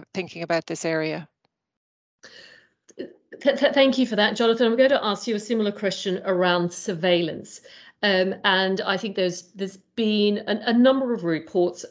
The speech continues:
Speaker 2: around, uh, software that, uh, companies can put onto computers to, to monitor the activities of, in, of employees. Um, and I guess there is a,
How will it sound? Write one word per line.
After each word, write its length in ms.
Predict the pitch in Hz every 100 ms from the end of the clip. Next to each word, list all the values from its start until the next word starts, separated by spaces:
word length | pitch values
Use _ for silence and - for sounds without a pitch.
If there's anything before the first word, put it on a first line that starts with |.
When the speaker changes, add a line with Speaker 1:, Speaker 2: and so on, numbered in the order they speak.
| -
Speaker 2:
around, 560 | 170 170 170 170 170 165 - _ _
uh, 80 | 147
software 640 | - - 208 - 247 339 - _ -
that, 340 | 202 - - - -
uh, 180 | 180 180
companies 400 | - 196 220 233
can 140 | 214 175
put 160 | 185
onto 220 | 180 170
computers 640 | - 175 - 208 214 262 247
to, 320 | - 185 175 - - -
to 140 | -
monitor 680 | 196 196 190 196 196 196 180 180 - _
the 160 | 185 190
activities 640 | - - 208 175 190 180 185
of, 80 |
in, 240 | 170 175 175 -
of 160 | 180
employees. 800 | 175 175 - 185 170 170 247 - - - _ _
Um, 340 | 208 196 196 185 - _ _ _ _ _
and 100 | 202
I 80 | 202
guess 220 | 214 220
there 100 | 214
is 160 | 196 180
a, 160 | 185